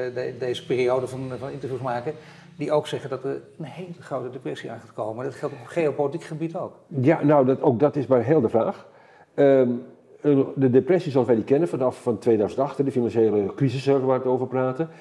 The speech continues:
Speaker 2: is toch eigenlijk voor het grootste gedeelte eigenlijk alleen maar in het Westen heeft die plaatsgevonden.
Speaker 1: Ja.
Speaker 2: Hè, eh, in het Westen,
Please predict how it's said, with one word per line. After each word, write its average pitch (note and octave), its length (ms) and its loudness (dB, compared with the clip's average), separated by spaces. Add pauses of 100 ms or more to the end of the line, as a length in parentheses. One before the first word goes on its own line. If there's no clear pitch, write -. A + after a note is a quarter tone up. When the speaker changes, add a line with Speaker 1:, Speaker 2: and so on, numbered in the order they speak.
(240)
Speaker 2:
is G2+ 160 -6
toch - 180 -4
eigenlijk B2 500 2
voor G#2+ 120 -2
het F#2+ 100 -4
grootste C3 320 0
gedeelte G2+ 260 0
eigenlijk F#2+ 280 -6
alleen G2+ 100 0
maar A2 40 0
in G#2+ 140 0
het C#3 100 0
Westen G2+ 160 -10
heeft E2 120 -10
die - 120 -16
plaatsgevonden. D2+ 600 -14
Speaker 1:
Ja. - 60 -20
Speaker 2:
Hè, B2+ 120 -4
eh, G2 380 -2
in F#2+ 200 -2
het G2+ 140 -4
Westen, G#2+ 300 0